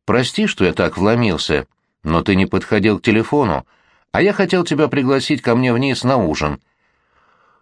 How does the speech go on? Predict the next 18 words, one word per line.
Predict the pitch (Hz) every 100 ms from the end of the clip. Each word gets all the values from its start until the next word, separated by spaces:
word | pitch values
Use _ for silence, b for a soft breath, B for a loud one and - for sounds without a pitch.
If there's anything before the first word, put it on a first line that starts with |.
| -
«Ух, | 82 -
Ричард, | 92 78 85
даже | 73 92 90
не | 95 98
знаю», — | 101 131 135 90 62 _ _
отвечает | - 78 85 - 95 87
он, | 110 110 _ _ _ _
пытаясь | - 92 110 92
придумать | - 104 92 95 90 104
отговорку. | 90 107 120 92 71 - 71 - _ _ _ _ _ _ _ _ -
Ричард | 78 87 101 90
говорит | 104 117 -
правду. | 156 143 80 73 67 _ _ _ _
Он | 95 104
отключает | - 131 - 135 107
телефон, | 113 101 85 95 92 90 _ _ _ _
все | - 165 147
телефоны, | 113 127 151 131 82 69